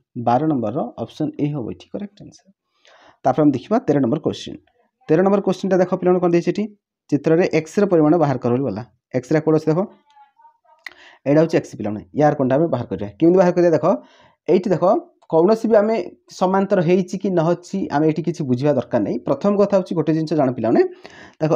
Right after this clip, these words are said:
ଏ କୋଣ ଦୁଇଟା ସମାନ ହେଲା ମାନେ ଏଇଟା ହେଉଛି ଗୋଟେ ତ୍ରିଭୁଜର ପିଲାମାନେ, ଇଏ ହେଲା ଗୋଟେ ତ୍ରିଭୁଜ, ଇଏ ହେଲା ଆଉ ଗୋଟେ ତ୍ରିଭୁଜ। ହେଲା, ଦୁଇଟା ତ୍ରିଭୁଜ ଅଛି, ତାହେଲେ ଦେଖ, ଏଇ କୋଣଟାକୁ ଏଇ କୋଣଟା ସମାନ ହେବ,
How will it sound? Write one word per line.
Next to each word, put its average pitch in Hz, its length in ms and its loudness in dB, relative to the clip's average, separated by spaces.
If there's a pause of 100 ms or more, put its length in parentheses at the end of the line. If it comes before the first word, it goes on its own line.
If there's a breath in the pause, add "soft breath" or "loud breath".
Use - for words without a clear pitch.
ଏ 180 160 4
କୋଣ 208 180 2
ଦୁଇଟା 202 180 0
ସମାନ 143 240 0
ହେଲା 107 180 -4 (380)
ମାନେ 170 180 2 (200)
ଏଇଟା 165 200 4
ହେଉଛି 190 160 2
ଗୋଟେ 196 160 0
ତ୍ରିଭୁଜର 170 340 2
ପିଲାମାନେ, 151 280 -2 (300)
ଇଏ 139 80 4
ହେଲା 165 160 4
ଗୋଟେ 151 220 0
ତ୍ରିଭୁଜ, 123 280 -4 (280)
ଇଏ 151 120 2
ହେଲା 185 120 0
ଆଉ 117 140 -2
ଗୋଟେ 110 140 -8
ତ୍ରିଭୁଜ। 90 260 -12 (480)
ହେଲା, 190 140 2 (480 loud breath)
ଦୁଇଟା 196 220 0
ତ୍ରିଭୁଜ 208 280 2
ଅଛି, 202 180 0 (500 soft breath)
ତାହେଲେ 185 200 4
ଦେଖ, 160 160 -2 (560)
ଏଇ 208 180 6
କୋଣଟାକୁ 196 560 -2
ଏଇ 180 80 4
କୋଣଟା 190 260 0
ସମାନ 180 300 0
ହେବ, 165 120 -4